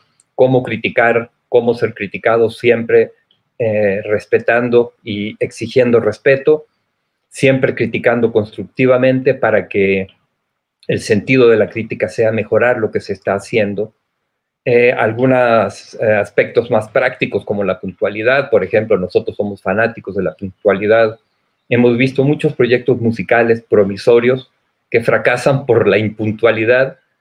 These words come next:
de alguno de los integrantes, que si vas a trabajar a largo plazo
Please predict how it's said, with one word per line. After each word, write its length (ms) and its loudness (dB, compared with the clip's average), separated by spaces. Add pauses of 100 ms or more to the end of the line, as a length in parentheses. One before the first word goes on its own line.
(160)
de 140 0
alguno 360 2
de 80 6
los 180 0
integrantes, 640 0
que 140 -4
si 140 -6
vas 220 -2
a 60 -2
trabajar 360 2
a 60 2
largo 320 0
plazo 460 -4